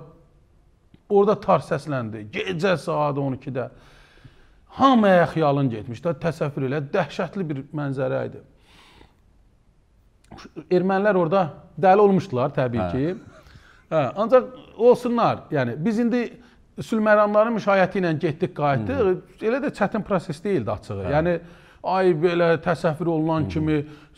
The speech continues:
Speaker 1: gözdə, nə bilim, yoxla, yox, bə-, yüzdən artıq bəlkə kortejdə sprinter avtobuslarla
Speaker 2: Hə, hə.
Speaker 1: getmişdik. Çətin proses deyildi. Yəni sürətlə də keçdik də, qayıtdıq da. Nədən söhbət gedir?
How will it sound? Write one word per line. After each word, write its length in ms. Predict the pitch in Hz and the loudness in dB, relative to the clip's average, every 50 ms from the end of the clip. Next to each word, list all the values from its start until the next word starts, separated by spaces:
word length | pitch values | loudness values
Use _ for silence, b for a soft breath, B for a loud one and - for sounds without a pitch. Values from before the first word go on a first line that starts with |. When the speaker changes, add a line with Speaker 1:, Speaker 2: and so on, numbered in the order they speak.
| - - _ | -20 -16 _
Speaker 1:
gözdə, 580 | - 202 - - - 147 127 151 180 180 180 175 170 170 | -2 0 0 0 -2 -4 -4 -4 -2 0 4 4 4 4
nə 160 | 165 170 170 | 4 2 0
bilim, 260 | 165 156 165 165 165 151 | 0 0 0 2 2 4
yoxla, 460 | 147 196 185 180 185 170 175 185 175 170 | 4 4 4 4 2 2 4 6 6 6
yox, 380 | 180 208 220 220 240 247 226 180 156 160 175 170 - - - 123 | 6 4 4 4 4 2 2 0 -2 -2 -4 -6 -8 -14 -20 -18
bə-, 220 | 139 151 185 214 208 156 | -8 -4 -2 -2 0 0
yüzdən 340 | 180 208 180 185 262 240 | -2 -2 0 0 0 2
artıq 300 | 226 202 165 - - - | 2 0 0 -2 -4 -4
bəlkə 280 | 202 196 175 - 202 180 - - - - - 156 147 | -4 -4 -2 -2 -6 -6 -6 -12 -18 -16 -16 -14 -4
kortejdə 580 | - 190 170 - - 180 156 139 - 180 180 175 B B B | -2 -2 -2 -2 -2 -4 -4 -2 -2 -2 -2 -2 B B B
sprinter 580 | - - - - 175 190 165 - 151 139 127 - | -20 -12 -6 -4 -4 -2 -2 -2 -2 -4 -4 -2
avtobuslarla 680 | - 160 139 - - - 90 82 - 147 127 127 123 | -4 -4 -4 -2 -4 -4 -4 -4 -4 -4 -4 -4 -4
Speaker 2:
Hə, 20 | |
hə. 40 | 117 | -4
Speaker 1:
getmişdik. 460 | 131 127 - 143 - - 240 208 - b b b b b b _ _ 247 - - - _ - | -6 -6 -8 -10 -8 -8 -10 -10 -10 b b b b b b _ _ -20 -20 -20 -20 _ -20
Çətin 400 | 165 - - 220 214 - 247 226 | -12 -4 -4 -4 -2 -2 -4 -2
proses 320 | - 220 202 - - 185 - | -2 -4 -4 -4 -6 -6 -4
deyildi. 300 | 233 214 147 110 104 113 | -2 -2 -2 -2 -4 -4
Yəni 240 | 117 120 120 117 113 - - - - - - - - - 135 | -4 -4 -6 -6 -8 -14 -20 -20 -20 -20 -20 -20 -20 -18 -18
sürətlə 460 | 135 - - 185 202 185 190 196 175 | -12 -6 -2 0 0 0 -2 -2 -6
də 140 | 160 147 147 | -6 -6 -8
keçdik 400 | 156 - 147 - - - 147 139 - | -6 -8 -8 -8 -6 -8 -10 -8 -6
də, 140 | - 160 131 | -6 -6 -4
qayıtdıq 460 | 139 160 160 160 147 143 - 208 175 | 0 2 4 4 4 2 -2 -6 -4
da. 140 | - 247 214 - | -4 -6 -6 -6
Nədən 360 | 151 180 196 214 220 226 233 190 | -6 -4 -2 0 0 0 -2 -2
söhbət 300 | - 147 123 113 110 104 | -4 -4 -4 -6 -6 -8
gedir? 280 | - 117 104 98 98 - | -10 -12 -12 -12 -14 -16